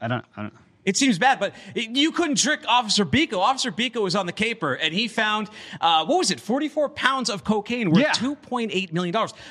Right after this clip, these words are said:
Speaker 2: By the way, I also saw another stat. Do you know out of Colombia, more cocaine than ever, even the height of the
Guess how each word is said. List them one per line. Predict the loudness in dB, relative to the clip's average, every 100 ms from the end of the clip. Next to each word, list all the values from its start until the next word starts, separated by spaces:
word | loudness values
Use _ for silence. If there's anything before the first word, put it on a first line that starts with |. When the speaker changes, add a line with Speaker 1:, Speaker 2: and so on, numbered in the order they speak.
| -4
Speaker 2:
By | 0
the |
way, | 0
I | 0 -4
also | -4 -2
saw | 0
another | 0 2
stat. | 0 0 -2
Do | 2
you |
know | 2
out | 2
of |
Colombia, | -2 -2 -2 -2 -2 -4 -6
more | 0 2 0
cocaine | -2 -6 -4 -4 -2
than | -4 -4 -2
ever, | -2 -2 -8 _ _ _ _
even | 4 4
the | 2
height | 0 -2 -6
of | -8 -8
the | -8